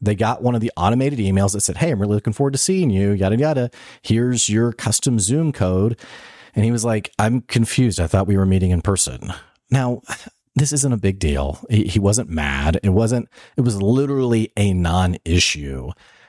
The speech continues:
However, I had missed the detail because I had relied so heavily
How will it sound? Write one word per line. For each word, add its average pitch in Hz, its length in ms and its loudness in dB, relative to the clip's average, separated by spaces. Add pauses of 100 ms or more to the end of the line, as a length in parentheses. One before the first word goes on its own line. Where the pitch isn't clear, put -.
(140)
However, 90 1000 0 (180)
I 101 140 2
had 98 200 -2
missed 101 440 0
the 92 80 -4
detail 85 580 0
because 92 280 0
I 90 60 -4
had 90 180 -2
relied 92 440 0
so 92 220 -2
heavily 95 600 0